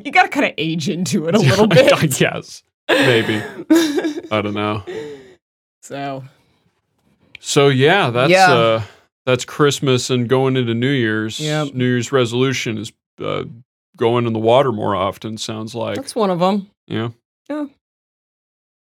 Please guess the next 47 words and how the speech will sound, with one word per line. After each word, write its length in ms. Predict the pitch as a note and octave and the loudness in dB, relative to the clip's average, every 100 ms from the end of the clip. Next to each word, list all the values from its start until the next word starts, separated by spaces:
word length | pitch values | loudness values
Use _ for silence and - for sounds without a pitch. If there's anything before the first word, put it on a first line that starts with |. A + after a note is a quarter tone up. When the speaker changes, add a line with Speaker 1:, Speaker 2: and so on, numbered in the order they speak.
| _ _ - | _ _ -18
Speaker 1:
See 140 | - | -12
how 100 | F3+ | -8
that 200 | D#3+ D#3 | -6 -6
goes. 400 | D#3+ D#3+ F3 - | -6 -6 -8 -8
Speaker 2:
That's 240 | D#3+ - - | -12 -14 -6
Speaker 1:
I 100 | G3 | 0
gotta 220 | F#3+ F#3+ | 2 2
get 220 | G3 G3+ | 2 2
it. 180 | A3 G#3+ _ - | 2 0 _ -4
It's 160 | G#3 - | -2 0
seventy 440 | - G#3+ G#3+ A3 | 2 2 2 0
dollars 380 | G3+ G3 F#3 - | 2 2 0 -4
to 80 | F#3 | -4
rent 140 | F3 | -2
a 40 | E3+ | -2
kayak. 560 | D3+ D#3+ D3+ C3 B2+ | 0 0 2 -2 -6
So 120 | - | -8
I 20 | D3 | -4
got 160 | D3 | -4
one 260 | D3+ E3+ E3+ | -2 -2 -2
trip. 300 | - F3 E3 | -2 -4 -4
So 120 | - | -4
I 100 | D#3+ | -4
need, 420 | D3+ E3 D#3+ C3+ - _ - | -2 -4 -4 -6 -10 _ -14
I've 120 | D3 | -6
got 140 | E3+ E3 | 0 0
about 240 | D3 - | 0 -4
four 400 | - - G#3 F#3+ | -10 0 2 2
more 200 | F3 E3 | 0 -2
trips 420 | - D3+ C3+ - | -4 -6 -8 -8
and 80 | C#3 | -8
I'll 80 | C#3 | -8
have 200 | C3+ B2+ | -10 -12
paid 220 | D3+ C3 | -12 -12
back 200 | C3+ A#2+ | -12 -14
the 80 | - | -16
kayak. 640 | - B2+ A2+ G#2 A2+ - - | -16 -14 -12 -12 -14 -14 -4
Speaker 2:
That 200 | A#2+ - | -2 -2
<laughs> 0 | |
sounds 480 | - - - A2+ - | -6 -4 -4 -6 -10
pretty 280 | - G#2+ G#2 | -8 -6 -6
reasonable. 420 | G2+ F2+ - F#3+ | -8 -10 -4 2
Speaker 1:
Yeah, 280 | F3 C#3 A#2+ _ - | 2 2 -6 _ -10
yeah. 260 | C3+ C3 - | -8 -8 -14
Speaker 2:
So. 380 | _ - - A2+ _ _ - | _ -14 -14 -14 _ _ 0
Speaker 1:
<laughs> 520 | A#3 D#4 D#4 C#4+ C#4+ - _ _ _ _ | 2 4 2 -2 -6 -10 _ _ _ _
Speaker 2:
<sighs> 0 | - | 0